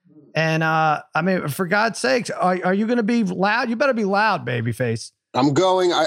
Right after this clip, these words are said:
Speaker 2: I honestly feel like the only person with more at stake in this game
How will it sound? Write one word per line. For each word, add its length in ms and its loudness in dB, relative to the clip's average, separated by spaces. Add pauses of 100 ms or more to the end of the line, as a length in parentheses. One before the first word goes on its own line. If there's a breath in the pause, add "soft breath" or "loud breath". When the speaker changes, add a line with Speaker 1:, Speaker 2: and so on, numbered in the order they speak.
Speaker 2:
I 100 4
honestly 540 0
feel 220 0
like 280 2
the 120 2
only 160 2
person 340 0
with 120 -2
more 160 2
at 80 -2
stake 300 -2
in 80 0
this 140 0
game 380 2